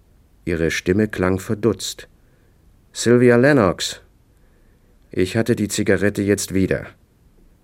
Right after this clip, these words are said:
Sie wurde schnell kleiner. „Oh“, sagte sie leicht verwirrt, „das Mädchen, das ermordet worden ist. Nein, persönlich habe ich sie nicht gekannt. Ich wusste, wer sie war. Habe ich Ihnen das nicht erzählt?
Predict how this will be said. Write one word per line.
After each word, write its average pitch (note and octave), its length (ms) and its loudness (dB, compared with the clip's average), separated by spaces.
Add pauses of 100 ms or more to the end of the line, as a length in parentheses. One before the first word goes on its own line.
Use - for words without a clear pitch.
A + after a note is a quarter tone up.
Sie - 180 -6
wurde D2+ 200 -2
schnell D#2+ 320 -2
kleiner. C#2+ 420 -6 (1040)
„Oh“, B2+ 240 4 (240)
sagte G2 400 -2
sie E2+ 120 -2
leicht F2 300 -2
verwirrt, F2 460 -2 (560)
„das G2 360 -2
Mädchen, A#2 400 0
das G#2+ 380 -2 (420)
ermordet A2+ 540 2
worden F2+ 300 0
ist. F2+ 240 -4
Nein, B2 240 2
persönlich C3 640 0
habe B2+ 220 -2
ich B2 180 -4
sie C3 100 -2
nicht B2+ 240 -2
gekannt. D2 500 -8 (360)
Ich - 180 -6
wusste, A#2+ 260 2
wer G#2+ 100 2
sie A2 180 -4
war. E2 280 -2 (540)
Habe A2 220 -2
ich G#2 120 -4
Ihnen A#2+ 180 -2
das A2+ 140 -2
nicht A2 200 -4
erzählt? A2+ 560 -2